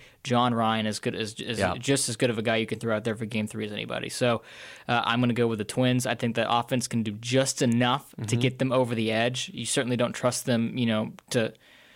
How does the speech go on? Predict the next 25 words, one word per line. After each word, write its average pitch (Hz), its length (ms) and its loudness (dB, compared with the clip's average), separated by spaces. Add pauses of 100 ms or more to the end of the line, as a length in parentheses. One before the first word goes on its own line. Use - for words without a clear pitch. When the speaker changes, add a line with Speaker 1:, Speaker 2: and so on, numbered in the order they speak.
(140)
Speaker 2:
Going 110 240 4
forward 101 360 2
Speaker 1:
to 98 40 6
Speaker 2:
after 95 180 4
Speaker 1:
go, 98 60 2
Speaker 2:
that. 101 180 4
Speaker 1:
yeah, 92 220 4
but 139 100 2
I 131 80 2
think - 200 0
Speaker 2:
Yeah. - 80 4
Speaker 1:
they 135 80 2
can 131 180 2
do 123 120 2
just 143 380 0
enough. 131 380 2 (100)
It's, 160 540 -2
it's 185 200 2
a, 180 160 4
it's 160 160 0
a 156 60 4
three-game 175 480 2
series. - 480 -4 (200)
You 151 160 0
throw, 139 340 2